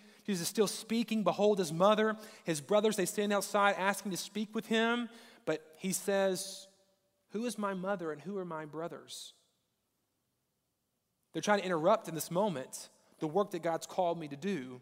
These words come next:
But these men over here, my disciples, they are my mother, they are my brothers, because they are joining me in doing the will of my Father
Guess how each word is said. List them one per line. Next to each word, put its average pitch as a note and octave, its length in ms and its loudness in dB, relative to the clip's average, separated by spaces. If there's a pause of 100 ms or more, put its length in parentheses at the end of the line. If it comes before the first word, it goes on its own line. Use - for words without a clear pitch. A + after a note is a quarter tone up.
(600)
But C#3 120 -6
these F#3+ 220 -2
men G#3+ 160 4
over G#3 160 2
here, G#3+ 440 -2
my E3 100 4
disciples, G#3+ 840 0 (460)
they F3+ 200 4
are G#3+ 80 6
my E3+ 160 4
mother, C#3+ 440 0 (240)
they F3+ 180 2
are G3+ 80 0
my E3 160 0
brothers, C3 440 -4 (160)
because D3 240 -4
they F3 140 -2
are D3+ 80 0
joining E3 680 -4
me A#2 200 -18 (920)
in D3+ 140 -6
doing F#3 280 0
the F#3 80 0
will E3+ 160 -2
of D#3 80 0
my D3 140 0
Father C#3 580 -4